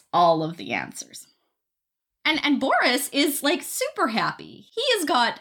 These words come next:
the dedication and attention of the Pope, who is really jazzed about the conversion of his people. And this is exactly the kind of attention that he wanted. And this also serves the Pope extremely well,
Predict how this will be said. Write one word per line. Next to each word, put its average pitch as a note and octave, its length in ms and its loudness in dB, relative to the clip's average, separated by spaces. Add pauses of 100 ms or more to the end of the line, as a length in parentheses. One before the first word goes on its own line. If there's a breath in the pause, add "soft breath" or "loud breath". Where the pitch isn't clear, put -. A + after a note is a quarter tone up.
the G#3 420 -2
dedication B3+ 800 2
and G3+ 400 0
attention E4+ 520 0
of C4+ 120 0
the G#3+ 60 -2
Pope, G3 380 -6 (320)
who D4+ 140 4
is A3+ 340 0
really F#4 320 4
jazzed A3+ 600 0
about A3+ 380 0
the A#3 100 0
conversion F#3 640 0
of F3 80 -4
his G#3+ 160 -4
people. A4 560 -4 (440)
And C#4+ 140 2
this G4+ 140 0
is F#4+ 140 2
exactly D#4+ 420 0
the E4 100 0
kind D#4 220 2
of C#4+ 60 2
attention B3+ 420 0
that C4+ 140 2
he F4+ 300 -2
wanted. G#4 680 -2 (560)
And C#4+ 180 2
this A#4+ 180 0
also B3 300 2
serves G#3 340 0
the F#3 80 -12
Pope G3 220 -2
extremely F3+ 480 -2
well, A3 600 0